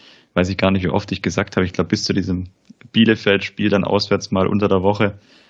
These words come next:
dass wir da eigentlich, wir hatten nie wirklich schwache Spiele drin. Also du hattest immer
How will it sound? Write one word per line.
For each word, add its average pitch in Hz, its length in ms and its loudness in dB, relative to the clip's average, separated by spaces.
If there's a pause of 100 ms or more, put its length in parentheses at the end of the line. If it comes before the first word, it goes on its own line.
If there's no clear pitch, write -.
(160)
dass - 180 -4
wir 95 80 2
da 90 120 0
eigentlich, 98 340 -2 (160)
wir 92 100 -4
hatten 95 220 0
nie 113 220 2
wirklich 104 380 0
schwache 104 300 -2
Spiele 101 400 -4
drin. 80 320 -8
Also 85 140 -8
du 82 100 -8
hattest 90 340 -8
immer 104 380 0